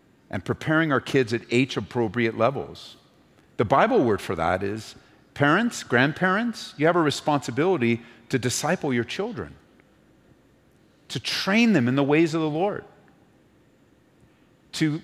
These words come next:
pray with them, to help give context to what they see and what they hear. How we need to pray for our kids,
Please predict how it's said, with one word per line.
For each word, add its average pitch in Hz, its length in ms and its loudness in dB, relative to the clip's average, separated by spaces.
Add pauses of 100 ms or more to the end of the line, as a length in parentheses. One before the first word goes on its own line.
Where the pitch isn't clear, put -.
pray - 280 2
with 247 220 0
them, 80 320 -2 (720)
to 175 100 2
help 180 260 2
give 214 220 0
context - 760 -2
to 156 80 -2
what 165 200 0
they 170 120 2
see 202 460 -2
and 120 160 0
what 156 160 0
they 165 120 2
hear. 180 440 -4 (4000)
How 160 180 0
we 160 120 2
need 175 180 0
to 165 60 0
pray - 360 0
for 196 200 -2
our 185 100 2
kids, 196 600 -4